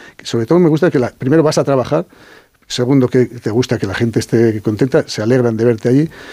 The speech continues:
pero sí es verdad también que en la práctica es menos eficaz el ir a ver un partido en directo, porque ves un partido, yo sin embargo,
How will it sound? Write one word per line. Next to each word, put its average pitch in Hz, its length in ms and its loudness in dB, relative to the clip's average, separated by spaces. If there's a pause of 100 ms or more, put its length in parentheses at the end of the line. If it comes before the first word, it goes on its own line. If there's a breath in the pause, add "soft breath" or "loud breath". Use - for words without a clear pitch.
(240 loud breath)
pero 123 160 0
sí 165 100 2
es 165 80 4
verdad 170 280 2
también 156 240 2
que 143 100 -2
en 120 60 -2
la 113 80 -4
práctica 156 580 -2 (500)
es 117 120 -4
menos 135 280 2
eficaz 135 440 0 (260)
el 117 140 -4
ir 120 100 2
a 123 40 4
ver 127 120 4
un 127 100 2
partido 123 600 0
en 120 140 0
directo, 131 360 2
porque 113 200 -2
ves 123 200 2
un 131 180 2
partido, 139 420 0
yo 120 120 2
sin 113 140 -2
embargo, 113 400 0